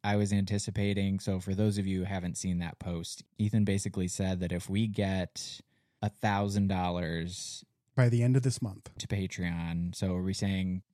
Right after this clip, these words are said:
Speaker 2: I would say
Speaker 1: from the
Speaker 2: Patreon
Speaker 1: post?
Speaker 2: or if it's not via Patreon,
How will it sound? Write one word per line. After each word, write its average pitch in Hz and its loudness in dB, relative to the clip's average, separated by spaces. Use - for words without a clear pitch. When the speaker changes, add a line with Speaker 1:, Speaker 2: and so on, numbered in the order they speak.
Speaker 2:
I 156 4
would 214 6
say 120 6
Speaker 1:
from 117 8
the 170 10
Speaker 2:
Patreon - 8
Speaker 1:
post? 202 -2
Speaker 2:
or 151 8
if 147 0
it's 151 4
not 170 2
via 143 6
Patreon, 113 4